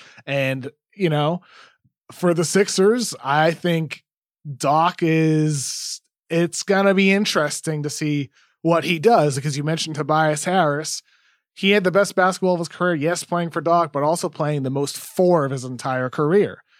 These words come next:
He's back to playing a lot of three with the Sixers because of the size of that roster. So he's not going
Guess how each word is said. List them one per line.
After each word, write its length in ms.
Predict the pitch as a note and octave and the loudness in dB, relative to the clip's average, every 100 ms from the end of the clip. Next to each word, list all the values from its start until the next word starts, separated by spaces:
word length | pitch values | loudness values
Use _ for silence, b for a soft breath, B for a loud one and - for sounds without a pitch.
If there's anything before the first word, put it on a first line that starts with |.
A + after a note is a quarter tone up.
| b | b
He's 180 | - D3 | -10 -4
back 220 | C3 D#3 | 0 0
to 80 | D3+ | 0
playing 320 | C#3+ D3+ D3 | -4 -2 0
a 60 | C#3 | 0
lot 180 | C#3 C3+ | 0 0
of 120 | C3 | -4
three 480 | - D#3 D#3+ C3 C3 b b b | -4 0 0 0 -6 b b b
with 120 | - C3+ | -6 -4
the 60 | |
Sixers 420 | B2+ E3 D3+ C#3+ | -2 -2 -2 -4
because 360 | A#2 C#3 - D3 | -4 -6 -4 -2
of 120 | C#3 | -4
the 60 | B2 | -6
size 540 | - - B2 C3 C3+ | -4 -2 0 -2 -4
of 80 | C3 | -4
that 240 | B2+ B2+ | -2 -2
roster. 520 | A#2+ C3+ D3+ D#3 - B2 | -2 0 0 -2 -6 -8
So 160 | - | -6
he's 160 | C#3+ B2 | -6 -2
not 240 | D#3+ D#3+ | 0 0
going 400 | C3 D#3 D3+ C#3+ | -2 -2 -2 -6